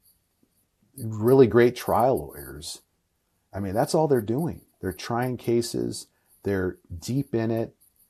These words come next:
and they're passionate about it. Um, my interviews with, I,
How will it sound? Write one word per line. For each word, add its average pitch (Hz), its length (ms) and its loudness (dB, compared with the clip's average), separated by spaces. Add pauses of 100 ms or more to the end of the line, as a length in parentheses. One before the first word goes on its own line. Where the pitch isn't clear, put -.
(280)
and 95 160 -4
they're 90 100 -4
passionate 107 600 -4
about 82 320 -8
it. - 160 -14 (840)
Um, 95 540 -2 (300)
my 104 180 -2
interviews 104 1000 -2 (540)
with, 95 440 -4 (420)
I, 101 100 0